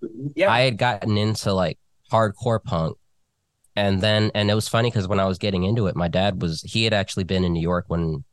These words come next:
Speaker 2: when, like, C B G Bs was still a thing and
Speaker 1: Sure, yeah,
Speaker 2: everything.
Speaker 1: yeah.
Speaker 2: So, like, he was telling me, he was like, "Oh, yeah, you know, you like this kind of stuff, you know, like, check this out and check this out."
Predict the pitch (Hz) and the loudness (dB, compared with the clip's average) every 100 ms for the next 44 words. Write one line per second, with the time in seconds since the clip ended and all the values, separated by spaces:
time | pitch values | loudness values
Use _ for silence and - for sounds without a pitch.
0 | - 87 82 82 - 101 90 87 87 82 | -4 0 0 -2 -4 -2 0 0 0 -2
1 | 85 80 69 - 87 76 - 95 85 151 | -2 -4 -6 -4 -4 -2 0 0 2 0
2 | 139 147 147 151 135 - _ _ _ _ | 0 0 2 2 0 -4 _ _ _ _
3 | - 117 107 104 101 - 131 123 - 117 | 0 2 4 4 2 0 0 0 0 0
4 | 117 107 107 101 110 117 113 117 107 110 | 2 2 2 0 0 0 0 0 0 2
5 | 104 98 - _ _ 110 117 113 131 - | 2 0 -4 _ _ 0 0 0 -2 0
6 | 131 123 120 - 127 123 - 104 101 90 | 0 0 0 0 0 0 -2 0 2 0
7 | - - 110 98 95 95 87 80 90 - | -2 -4 -2 -2 -2 0 0 -2 -4 -4
8 | 98 - 78 71 | -4 -2 -4 -4